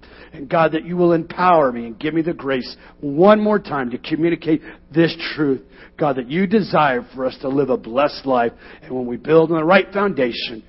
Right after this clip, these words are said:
your grace is there for us. Thank you, Jesus. Now, Lord, I pray for the Seattle Seahawks. I pray they have a great game and they win tonight in Jesus' name. And everyone said,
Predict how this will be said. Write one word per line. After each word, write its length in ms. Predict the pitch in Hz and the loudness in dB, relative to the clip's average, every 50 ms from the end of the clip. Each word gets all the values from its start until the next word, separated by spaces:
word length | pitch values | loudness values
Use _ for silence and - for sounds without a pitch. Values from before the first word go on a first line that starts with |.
| _ - - - - | _ -20 -20 -14 -12
your 100 | 127 113 | -12 -12
grace 380 | 104 120 123 123 127 - - | -6 -4 -4 -4 -4 -4 -10
is 100 | 123 107 | -12 -8
there 200 | 101 123 120 113 | -4 -4 -4 -4
for 200 | - - 127 117 | -6 -8 -8 -8
us. 400 | 113 110 110 - - - - - - - - - - - - - - | -8 -8 -10 -14 -16 -18 -20 -20 -20 -20 -20 -20 -20 -20 -20 -8 -4
Thank 280 | 156 147 143 131 - - | -2 -2 -2 -4 -6 -8
you, 100 | 131 117 | -10 -10
Jesus. 560 | - - 127 117 113 113 - - 117 - - - _ _ _ - | -10 -10 -12 -12 -12 -14 -16 -18 -20 -20 -20 -20 _ _ _ -10
Now, 120 | 131 123 | -8 -6
Lord, 180 | 131 143 135 135 | -4 -2 -2 -2
I 60 | 135 - | -2 -2
pray 140 | 143 139 | -4 -4
for 120 | 131 160 143 | -4 -4 -6
the 60 | 127 | -8
Seattle 300 | - - 160 156 156 156 | -6 -4 -2 -2 0 -2
Seahawks. 440 | - - 170 156 175 180 180 - - - - - - - - - | -4 -6 -8 -4 -2 -2 -2 -4 -8 -20 -20 -20 -20 -20 -20 -10
I 40 | |
pray 140 | - 135 139 | -6 -4 -2
they 160 | 127 135 131 | 0 0 -2
have 140 | 131 135 123 | 0 -2 -2
a 60 | 120 | -4
great 340 | 113 - 151 156 160 160 160 | -2 0 2 2 2 2 0
game 340 | - 156 160 165 165 165 165 - - - - - | -2 -2 0 0 0 0 -2 -6 -10 -16 -12 -8
and 140 | 135 135 139 | -6 -4 -2
they 80 | 139 131 | -2 -2
win 220 | 131 147 147 143 | -2 -2 -4 -2
tonight 300 | - 147 143 143 147 143 | -2 -2 0 0 0 0
in 80 | 143 135 | -2 0
Jesus' 360 | 170 208 202 175 196 185 - - | 0 0 0 0 -2 -4 -6 -8
name. 160 | 123 120 120 | -8 -6 -6
And 80 | 131 131 | -4 -4
everyone 240 | 135 143 147 143 123 | -4 -2 -4 -4 -6
said, 320 | - 131 127 120 113 | -6 -6 -4 -4 -6